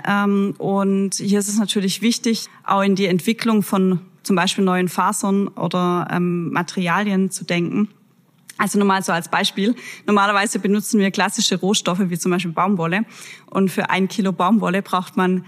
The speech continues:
sage und schreibe, elftausend Liter Wasser, um den anzubauen.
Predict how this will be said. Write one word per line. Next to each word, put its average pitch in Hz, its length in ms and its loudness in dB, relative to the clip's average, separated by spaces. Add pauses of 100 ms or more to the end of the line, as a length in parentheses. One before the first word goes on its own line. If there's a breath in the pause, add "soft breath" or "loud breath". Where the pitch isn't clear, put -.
(140 loud breath)
sage 180 300 -2
und 185 100 2
schreibe, 180 400 0
elftausend 190 640 -2
Liter 175 300 -2
Wasser, 190 360 0 (520 loud breath)
um 190 240 2
den 175 280 -2
anzubauen. 190 680 0